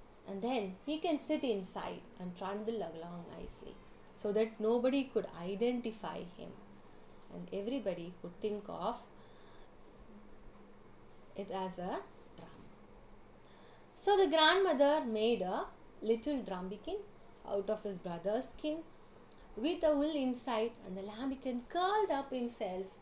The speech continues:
snug and warm in the middle and trundled away nicely. So first he met the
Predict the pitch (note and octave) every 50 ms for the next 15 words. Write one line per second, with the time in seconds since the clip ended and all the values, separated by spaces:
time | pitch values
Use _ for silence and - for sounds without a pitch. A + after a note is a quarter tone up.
0 | - - - - - - - - - - - E4+ F4+ F#4 F#4 G4 G4 D#4 D#4+ D4+
1 | C#4 B3 A#3+ B3+ C4 C4+ C#4 D4+ C#4+ B3+ A#3 A3 G#3 F#3+ F#3+ F#3 F3+ F3 F3 D#3
2 | D#3 D3+ - - - - - - F#3+ F#3+ F#3+ F#3+ - A#3+ B3 B3 C4 C#4 C#4+ D#4
3 | D4+ C4+ - - F3+ E3+ E3 E3+ E3+ F3 F#3+ C4 F4 F#4 - - - - - -
4 | - - - - - - - - - - - - - - - - - - - -
5 | G#3 G3+ F#3 F#3+ G#3 G#3+ G#3+ G#3+ G#3+ G#3+ G3+ - - - - - - - - -
6 | - - - - - - - - - - - - - - - - - - - -
7 | - - - - - - - - - G4 G4+ G4+ - A4+ A4+ A#4+ A#4 - - G4
8 | D#4+ D4 C4+ C4+ B3 B3 C#4+ B3+